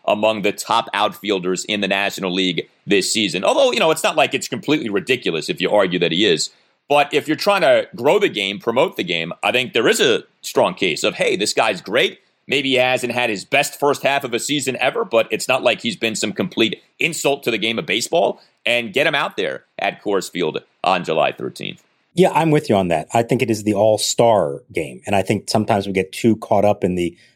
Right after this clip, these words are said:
Speaker 2: "Oh, well, this guy has better numbers over the last three months than this guy." Well, the player number one isn't a big name that, you know, and yeah, it's nice for them to get to say they went to the all-star game. But I agree. I think it's more about having the big names and helping promote the game. And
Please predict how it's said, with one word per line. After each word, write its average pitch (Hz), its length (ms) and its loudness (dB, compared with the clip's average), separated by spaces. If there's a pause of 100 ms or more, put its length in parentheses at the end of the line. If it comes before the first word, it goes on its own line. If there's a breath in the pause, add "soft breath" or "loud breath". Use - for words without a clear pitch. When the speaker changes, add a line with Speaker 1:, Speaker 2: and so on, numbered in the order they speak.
(140 soft breath)
Speaker 2:
"Oh, 139 80 6
well, 107 160 4
this 131 140 4
guy 110 100 2
has 98 180 2
better 98 280 2
numbers 95 420 0
over 87 160 0
the 85 60 -2
last 87 280 0
three 95 180 -4
months 92 380 0 (300 soft breath)
than 92 120 -2
this 101 200 0
guy." 82 160 0
Well, 107 320 2 (260 soft breath)
the 120 320 -2 (120)
player 165 200 4
number 135 200 2
one 131 340 4
isn't 117 260 2
a 110 120 -2
big 101 240 0
name 104 320 2
that, 87 180 -2
you 117 120 0
know, 104 60 -2
and 180 140 2
yeah, 233 100 2
it's - 140 0
nice 131 300 4
for 113 120 2
them 117 460 2 (360 soft breath)
to - 100 -20
get 107 120 2
to - 60 -12
say 113 160 2
they 104 80 4
went 98 160 -2
to 104 60 -6
the 92 100 0
all-star 87 380 0
game. 87 260 -4
But 110 120 4
I 120 120 4
agree. 131 300 4
I 110 80 4
think 120 200 0
it's 117 140 -2
more 113 240 4
about 98 380 2 (380 soft breath)
having 104 320 0
the 95 80 2
big 95 220 2
names 104 320 2
and 95 80 -4
helping 98 240 0
promote 98 300 0
the 95 60 -8
game. 120 220 2
And - 120 -4